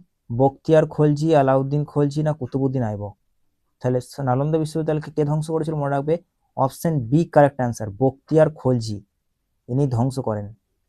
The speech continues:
নালন্দা বিশ্ববিদ্যালয়কে। বলো নালন্দা বিশ্ববিদ্যালয়ে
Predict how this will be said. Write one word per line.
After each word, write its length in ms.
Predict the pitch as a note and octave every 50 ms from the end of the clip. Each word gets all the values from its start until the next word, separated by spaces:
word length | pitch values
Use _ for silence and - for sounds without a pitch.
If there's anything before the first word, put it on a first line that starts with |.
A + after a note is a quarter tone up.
| _ _ _ _ _ _ _ _ _ _ _ _ _ _ _ _
নালন্দা 340 | A#2+ A#2+ A#2+ B2 B2+ B2 A#2+
বিশ্ববিদ্যালয়কে। 680 | A#2 A2 - A#2 G#2+ G#2 - G2+ G2+ G#2+ A2 - _ C#3+ - _ _ _ _ _ _ _
বলো 280 | B2+ C3+ C#3 C#3 B2 A2
নালন্দা 500 | A2+ A#2 B2+ C3 C#3 D3 D#3 D#3+ E3+ E3
বিশ্ববিদ্যালয়ে 720 | D#3 D3+ D3+ - D#3+ D#3+ D#3+ D#3+ E3 D#3+ D#3 C#3 B2+ B2+